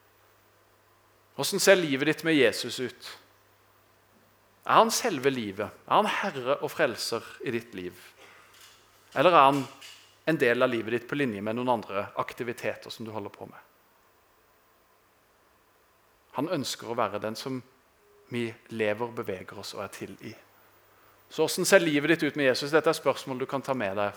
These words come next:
fra i dag. Har du ekte fellesskap med noen? I en smågruppe eller et annet type,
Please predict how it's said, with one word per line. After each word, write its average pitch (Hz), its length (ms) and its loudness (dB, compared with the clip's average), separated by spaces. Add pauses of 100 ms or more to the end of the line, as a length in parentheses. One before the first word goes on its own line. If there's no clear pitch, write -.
fra 107 160 -2
i 101 80 -2
dag. 92 80 -14 (1200)
Har 185 100 12
du 254 80 6
ekte 214 320 0
fellesskap 127 600 0
med 143 100 -2
noen? 165 240 0 (1300)
I 165 140 10
en 208 80 8
smågruppe 156 560 4
eller 160 180 6
et 160 160 -12
annet 147 220 2
type, 170 280 -6